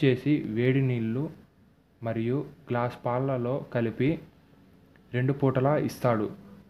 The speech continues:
అయితే సరైన సమయంలో ఈ వ్యాధికి చికిత్స అందించని ఎడల ఈ వ్యాధి పూర్తి జీవితకాలం లేదా కొన్ని సంవత్సరాల కాలం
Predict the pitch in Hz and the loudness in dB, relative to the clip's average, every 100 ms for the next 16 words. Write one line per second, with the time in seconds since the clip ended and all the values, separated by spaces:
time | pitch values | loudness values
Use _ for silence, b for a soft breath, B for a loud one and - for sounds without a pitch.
0 | - - 120 117 123 139 - 127 151 151 | -20 -6 -4 -2 0 0 2 4 6 4
1 | 143 127 120 117 139 117 113 110 113 131 | 2 2 2 2 2 2 2 2 4 4
2 | 143 - - 139 - 120 117 123 117 123 | 2 -2 -4 -4 -2 -2 0 -2 -2 -2
3 | 110 107 110 117 165 b b b 120 120 | -2 -2 -2 -4 -8 b b b -4 -2
4 | 117 117 135 151 - 123 127 139 113 117 | 2 4 4 2 2 0 2 -2 2 2
5 | 123 127 113 110 113 147 110 110 113 127 | 0 -2 -2 -2 -2 -4 -2 0 2 0
6 | 151 - 117 110 120 120 127 139 127 113 | 0 -4 -4 -4 -4 -4 -2 0 0 0
7 | 113 110 131 151 | -2 -2 -2 -4